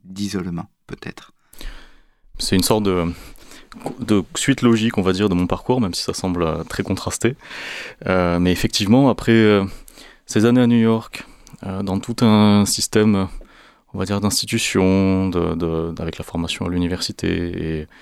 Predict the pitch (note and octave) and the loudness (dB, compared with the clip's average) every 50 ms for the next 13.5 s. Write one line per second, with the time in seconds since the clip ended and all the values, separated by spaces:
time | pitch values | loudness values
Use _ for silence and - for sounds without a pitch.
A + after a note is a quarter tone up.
0 | - - - - - _ _ _ _ _ _ _ _ _ _ _ F2+ F2 F2 - | -20 -20 -20 -20 -20 _ _ _ _ _ _ _ _ _ _ _ -14 -12 -10 -8
1 | - - F2 F2 F2 - F#2 F#2 F2+ F2+ E2+ E2 E2 E2 E2 E2+ E2+ E2+ F2 - | -6 -4 -4 -4 -4 -2 -2 -2 0 0 -2 -2 -4 -4 -6 -8 -10 -12 -12 -8
2 | - F2 E2 F2+ F#2+ G2 F2+ F2 - - - - - F2 F2 E2+ - - F#2+ - | -6 -4 -2 0 -2 -2 -4 -6 -8 -8 -10 -10 -12 -10 -6 -6 -4 -6 -6 -6
3 | - F2+ F2+ F2 F2 F2 E2+ - - - F#2+ - - - G#2 G#2 G#2+ G2+ F#2 E2 | -6 -6 -4 -4 -4 -2 -2 -2 -2 -2 -4 -4 -2 0 0 2 2 0 0 -4
4 | D2+ D#2 E2 E2 - - - F2 E2+ F2+ F2 - - F2+ F#2+ A2+ C3+ C3+ G#2+ - | -4 -6 -10 -14 -12 -8 -4 -2 -2 -2 -2 0 0 0 0 0 0 -2 -6 -8
5 | - - - - - - - - - - - - _ _ - G2 G2 - - - | -12 -20 -20 -20 -18 -16 -16 -16 -16 -18 -20 -20 _ _ 2 2 2 2 0 0
6 | - A2 A#2+ A#2+ - - G2+ F#2 F2+ G2+ G#2 G2+ F#2+ F2 G2+ - - A#2 A2 G2+ | 4 4 4 4 4 2 2 4 4 4 4 4 4 2 0 0 2 2 2 2
7 | - - - A2 G#2+ G#2 - - - - - - - _ _ _ _ - - D#2+ | 0 0 0 0 0 0 0 -4 -6 -8 -12 -16 -20 _ _ _ _ -14 -8 -6
8 | D#2+ D#2+ D#2 D#2 D#2 D#2 D#2 D#2 - - F2+ F2+ E2+ E2 - - - - - - | -6 -4 -4 -6 -6 -8 -10 -12 -12 -10 -8 -8 -8 -8 -8 -10 -10 -8 -8 -4
9 | F2+ F2+ F2+ F2 - F2+ - - F#2 F2+ - - - - - C#3 B2 G2 - _ | -4 -2 -4 -4 -4 -4 -6 -6 -6 -6 -8 -6 -4 -2 -2 -2 -2 -4 -8 _
10 | - - - _ _ _ - F2 F2+ - - F2+ - - E2 - G2+ F#2 F2 F2 | -20 -20 -20 _ _ _ -8 -6 -4 -4 -6 -6 -6 -6 -4 -2 0 0 0 0
11 | E2+ E2+ E2 - - - - - E2 - A#2 A#2 B2+ C3 - - - - - - | -2 -4 -6 -8 -10 -8 -8 -8 -2 0 0 0 0 -2 -6 -12 -20 -20 -20 -20
12 | - - - - _ _ _ _ - - F2 - - - - - - - F2+ E2 | -20 -20 -20 -20 _ _ _ _ -16 -14 -14 -14 -12 -14 -12 -10 -6 -4 -4 -4
13 | E2 - - G2 - - - F#2 F2+ | -6 -6 -8 -8 -8 -6 -8 -8 -8